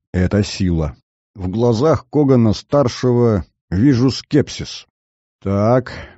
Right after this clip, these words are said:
всё с ним понятно. Придётся потом провести ликбез по реформе Либермана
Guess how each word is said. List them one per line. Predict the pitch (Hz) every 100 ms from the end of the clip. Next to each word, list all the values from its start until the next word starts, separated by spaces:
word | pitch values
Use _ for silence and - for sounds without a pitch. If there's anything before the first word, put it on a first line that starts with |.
| _
всё | - 104 113
с | -
ним | 113 101
понятно. | 107 101 104 92 85 73 67 _ _ _ _ _ _ _ _ _
Придётся | - 85 117 -
потом | 101 110 127 117
провести | 98 98 98 - 117
ликбез | 104 95 95 123 117 - - _ _
по | 90
реформе | 85 - 98 92 90
Либермана | 87 85 87 90 104 107 98